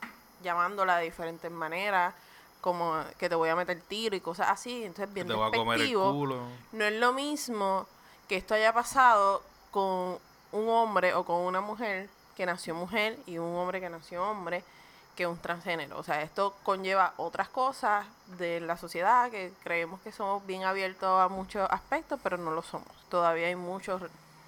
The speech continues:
Speaker 1: mucho discrimen.
Speaker 2: Sí. Nosotros habíamos dicho, eh, hace dos episodios atrás, cuando hablamos del concierto de Ricky Martin, el, el hecho de que, este,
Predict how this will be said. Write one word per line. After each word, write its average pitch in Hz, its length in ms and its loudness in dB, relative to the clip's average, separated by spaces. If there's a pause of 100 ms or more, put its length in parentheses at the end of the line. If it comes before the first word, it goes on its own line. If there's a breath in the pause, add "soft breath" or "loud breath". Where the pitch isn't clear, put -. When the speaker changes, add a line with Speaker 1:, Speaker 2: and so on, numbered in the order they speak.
(340 loud breath)
Speaker 1:
mucho 196 280 -2
discrimen. 180 720 -4 (340)
Speaker 2:
Sí. - 140 -14 (720 loud breath)
Nosotros 156 360 6
habíamos 202 500 2
dicho, 165 560 0
eh, 123 240 -4
hace 120 260 -6
dos 147 640 -2
episodios 147 500 -2
atrás, 147 280 -2
cuando 127 240 -6
hablamos 113 360 -4
del 131 140 -4
concierto 143 440 -6
de 147 120 -2
Ricky 147 240 -4
Martin, 139 520 -4
el, 104 260 -10
el 107 120 -6
hecho 107 300 -8
de 131 160 -6
que, 131 260 -2 (400 loud breath)
este, 107 960 -6